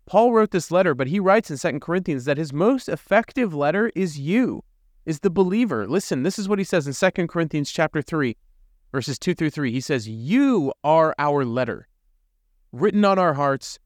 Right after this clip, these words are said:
known and read by all, shown to be a letter of Christ administered by us, written not in ink, but by the Spirit of the living God, not on tablets of stone, but on tablets, tablets that are hearts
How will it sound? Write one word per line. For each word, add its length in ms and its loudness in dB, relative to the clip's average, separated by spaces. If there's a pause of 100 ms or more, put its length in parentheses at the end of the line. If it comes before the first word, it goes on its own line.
(140)
known 340 2
and 140 0
read 200 0
by 180 2
all, 380 -4 (220)
shown 400 2
to 80 -6
be 80 0
a 80 0
letter 300 2
of 120 -4
Christ 340 -2
administered 540 -4
by 220 0
us, 320 -8 (240)
written 420 2
not 200 2
in 120 -2
ink, 400 -2 (260)
but 120 -6
by 100 4
the 120 -4
Spirit 680 -2
of 100 -6
the 80 0
living 320 0
God, 400 -4 (480)
not 180 2
on 120 2
tablets 360 0
of 80 -4
stone, 520 0 (340)
but 140 2
on 120 0
tablets, 680 -2 (120)
tablets 540 0
that 160 -2
are 160 0
hearts 540 -4